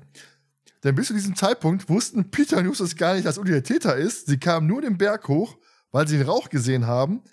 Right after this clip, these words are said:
Speaker 2: und sich dachten, da ist irgendwas schiefgelaufen. Heißt, Bob ist derjenige, der den Fall am Ende gelöst hat. Es ist ein Bob-Fall in dem Sinne.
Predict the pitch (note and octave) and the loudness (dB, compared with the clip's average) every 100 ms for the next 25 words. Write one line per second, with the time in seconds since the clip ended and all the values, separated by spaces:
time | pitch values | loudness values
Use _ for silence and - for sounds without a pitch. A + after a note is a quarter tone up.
0 | _ _ - D3 C#3+ D3+ D#3+ - F#3 D#3 | _ _ -2 0 0 0 0 0 0 0
1 | D#3 F#3 C#3 E4 - C#3+ B2 C#3+ G#3+ D4 | 2 0 0 -4 -2 0 2 0 -4 -8
2 | _ _ _ _ _ _ - D3 B3+ - | _ _ _ _ _ _ -2 0 0 -4
3 | - _ _ - A2 D#3+ A3+ B3 G#3 E3+ | -14 _ _ -6 -2 0 0 -2 -2 0
4 | D#3 D#3 D#3+ F#3 F#3 _ B2 C#3 C3 A#2+ | 0 2 0 -2 -6 _ -2 0 0 0
5 | C#3+ C#3+ C#3 B2 B2 D3 A#3+ - A2+ C#3+ | 0 0 0 2 2 0 -2 -4 -4 -2
6 | C3+ C3+ B2 F#3+ - - B2+ B2+ - B2+ | -2 0 0 0 -4 -2 -2 -2 -2 -2
7 | C3 A#2+ C3 G3+ | 0 0 0 -2